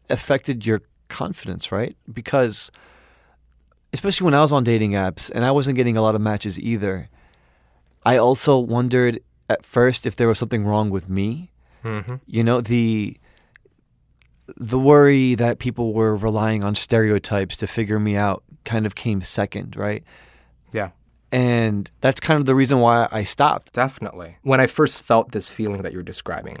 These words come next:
Speaker 2: I doubled down on online dating.
Speaker 1: Mm.
Speaker 2: I was like, "You know what? If it's not this platform, I'm just gonna go on a bunch of others. Like, this can't be it."
Speaker 1: Yeah,
Speaker 2: So I was,
Speaker 1: yeah.
Speaker 2: like, kind of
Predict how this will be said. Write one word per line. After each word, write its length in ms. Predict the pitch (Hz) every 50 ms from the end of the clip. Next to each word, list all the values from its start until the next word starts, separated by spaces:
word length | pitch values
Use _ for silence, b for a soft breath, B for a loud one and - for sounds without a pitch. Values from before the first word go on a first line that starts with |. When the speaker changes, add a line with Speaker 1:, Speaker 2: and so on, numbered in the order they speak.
| - -
Speaker 2:
I 80 | 110
doubled 500 | 113 107 - 120 113 113 117 113 110 101
down 260 | - - 95 95 95 90
on 120 | 85 -
online 380 | 82 85 85 - - - - -
dating. 320 | - 90 - - - - - _ b b b b b b
Speaker 1:
Mm. 140 | b 90 85
Speaker 2:
I 40 | 98
was 80 | 117 117
like, 140 | 120 113
"You 80 | 117 139
know 80 | 147 135
what? 200 | 120 120 127 -
If 120 | 113 -
it's 100 | - -
not 240 | 117 120 117 110 -
this 160 | 113 107 -
platform, 400 | - - 92 90 - - 98 90
I'm 60 | 95 92
just 120 | - -
gonna 120 | - 98
go 160 | 95 92 104 98
on 80 | 98 95
a 40 |
bunch 240 | 87 - 101 98 - -
of 80 | -
others. 340 | 87 85 - - - - -
Like, 140 | 95 90 -
this 200 | - 127 - -
can't 340 | - - 123 110 92 80 -
be 140 | - 73 - - -
it." 160 | - - -
Speaker 1:
Yeah, 120 | - 95 85
Speaker 2:
So 160 | - - 117
I 20 |
was, 140 | 127 143 139
Speaker 1:
yeah. 40 | 139
Speaker 2:
like, 80 | 113 95
kind 140 | - - 127
of 80 | 87